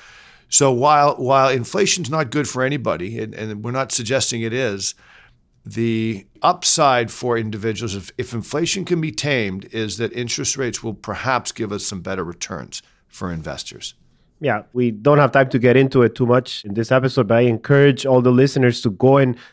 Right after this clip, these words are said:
Speaker 2: listen to the podcast you did at the end of December of twenty twenty-two with Lawrence. That was an amazing show. Very simple, very easy to explain, and it really breaks it down in a very easy way for, for people to understand.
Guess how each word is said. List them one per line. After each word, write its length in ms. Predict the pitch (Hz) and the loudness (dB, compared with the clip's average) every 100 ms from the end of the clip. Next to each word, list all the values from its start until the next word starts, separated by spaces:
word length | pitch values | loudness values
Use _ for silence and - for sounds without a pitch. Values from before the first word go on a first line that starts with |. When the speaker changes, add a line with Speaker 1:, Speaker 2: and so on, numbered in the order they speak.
| - | 0
Speaker 2:
listen 280 | 120 127 127 | 2 2 2
to 100 | 135 | 4
the 100 | 120 | 4
podcast 480 | - 139 - 131 131 | 4 2 4 0 4
you 100 | 135 | 4
did 160 | 143 139 | 6 4
at 80 | |
the 100 | 117 | 4
end 140 | 120 120 | 4 2
of 100 | 117 | -2
December 460 | 117 131 123 123 | 0 2 4 4
of 120 | 117 107 | 4 2
twenty 240 | 127 120 | 0 0
twenty-two 420 | 117 120 110 131 | 0 -2 2 4
with 180 | 127 107 | 4 4
Lawrence. 500 | 110 113 143 160 - | 4 4 4 2 2
That 140 | 131 | 4
was 200 | 131 123 | 6 6
an 120 | 113 107 | 4 2
amazing 500 | 110 120 120 107 101 | 2 4 4 4 0
show. 340 | - 110 90 - _ _ - | 2 2 2 -6 _ _ -2
Very 340 | 110 156 160 | 4 8 8
simple, 460 | 156 156 139 139 131 | 6 4 4 4 4
very 260 | 131 131 | 6 6
easy 220 | 131 127 120 | 6 6 4
to 160 | 123 | 4
explain, 600 | 117 - - 123 127 120 - _ - | 2 2 0 2 2 0 -6 _ -4
and 100 | 120 | 0
it 100 | 113 | 4
really 260 | 113 127 113 | 6 6 6
breaks 280 | 120 113 | 4 2
it 120 | 117 104 | 0 2
down 220 | 113 113 | 4 4
in 120 | 104 | 2
a 60 | 95 | 4
very 260 | 110 107 | 4 6
easy 260 | 107 98 98 | 4 2 2
way 240 | 101 101 | 4 4
for, 220 | - 92 - | 2 -4 -6
for 140 | - | -6
people 280 | 95 110 101 | -2 0 0
to 180 | - 95 | -4 -6
understand. 460 | 90 92 - 90 | -6 -8 -10 -14